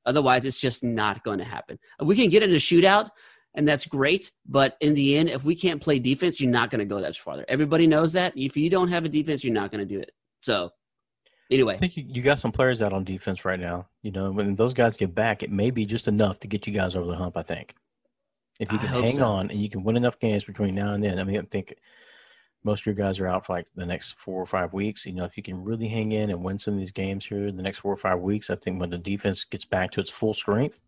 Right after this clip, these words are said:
Speaker 1: Yeah.
Speaker 2: I think you've got a legitimate shot.
Speaker 1: I don't
Speaker 2: If,
Speaker 1: disagree
Speaker 2: if
Speaker 1: with
Speaker 2: you can
Speaker 1: you.
Speaker 2: stay healthy.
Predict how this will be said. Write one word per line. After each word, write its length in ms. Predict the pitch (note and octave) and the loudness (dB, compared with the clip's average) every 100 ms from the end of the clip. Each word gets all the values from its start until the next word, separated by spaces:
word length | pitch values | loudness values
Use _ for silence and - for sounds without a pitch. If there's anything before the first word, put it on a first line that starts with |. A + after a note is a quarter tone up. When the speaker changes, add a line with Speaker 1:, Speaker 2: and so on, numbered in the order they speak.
| _ _ | _ _
Speaker 1:
Yeah. 240 | F#2 F#2 - - | -14 -14 -14 -8
Speaker 2:
I 40 | |
think 200 | - G2+ | -6 -4
you've 80 | G2+ | -2
got 140 | G2+ F#2 | 0 0
a 40 | |
legitimate 420 | F2 E2+ E2 E2 | -2 -6 -6 -6
shot. 260 | - D2 - _ _ _ _ _ _ _ _ _ _ _ - - _ _ | -8 -8 -12 _ _ _ _ _ _ _ _ _ _ _ -20 -20 _ _
Speaker 1:
I 140 | - G3+ | 2 4
don't 120 | B3+ | 4
Speaker 2:
If, 40 | G3+ | 2
Speaker 1:
disagree 280 | G3 C#3+ F3 | 4 8 8
Speaker 2:
if 40 | |
Speaker 1:
with 120 | F#3+ | 8
Speaker 2:
you 40 | G3 | 6
can 20 | |
Speaker 1:
you. 40 | F#3+ | 4
Speaker 2:
stay 80 | - | 4
healthy. 360 | F2+ - - | 2 -2 -10